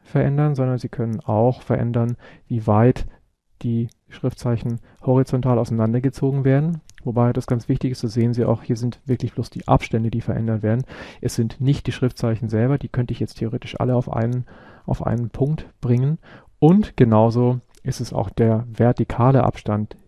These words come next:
den ich damit verändern kann, um damit ganze,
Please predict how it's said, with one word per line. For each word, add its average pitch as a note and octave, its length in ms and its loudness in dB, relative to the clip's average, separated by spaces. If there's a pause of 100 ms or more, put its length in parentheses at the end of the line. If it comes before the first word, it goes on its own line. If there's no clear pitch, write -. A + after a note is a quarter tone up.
(120)
den A2 140 -2
ich A2 120 -6
damit G#2+ 260 -2
verändern G#2 460 -4
kann, D#3 260 -4 (720)
um B2 300 -2 (160)
damit A2 480 -4 (320)
ganze, A2 460 -2